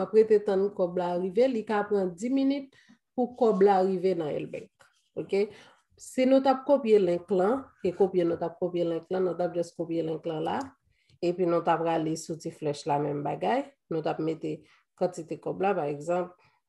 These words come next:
m ap mete senk dola, epi m klike send, lè m rive la nan espas sa la, ok,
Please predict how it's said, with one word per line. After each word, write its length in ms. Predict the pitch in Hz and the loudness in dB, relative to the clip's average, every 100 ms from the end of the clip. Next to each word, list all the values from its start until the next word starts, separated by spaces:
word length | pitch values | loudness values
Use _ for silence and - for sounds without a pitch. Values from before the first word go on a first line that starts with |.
| _ - | _ -10
m 80 | |
ap 140 | 170 151 | -8 -8
mete 320 | 156 156 156 151 147 _ _ _ | -8 -8 -8 -10 -12 _ _ _
senk 240 | 180 160 156 | -4 -2 -2
dola, 260 | 160 185 214 | -2 0 0
epi 160 | 185 175 | 0 -2
m 80 | 160 170 | -4 -6
klike 320 | 156 - 156 | -12 -8 -10
send, 480 | - 226 247 269 269 _ _ _ _ _ _ _ - | -6 -2 -2 -2 -8 _ _ _ _ _ _ _ 0
lè 160 | 175 | 2
m 140 | 185 185 | 4 2
rive 240 | 185 170 | 0 -2
la 160 | 165 156 156 | -2 -2 -4
nan 160 | 160 | -4
espas 460 | 165 - 170 165 - | -6 -8 -8 -6 -6
sa 140 | 160 156 | -4 -2
la, 220 | 190 269 - _ _ _ _ _ - | -2 -4 -8 _ _ _ _ _ -14
ok, 160 | 175 | -14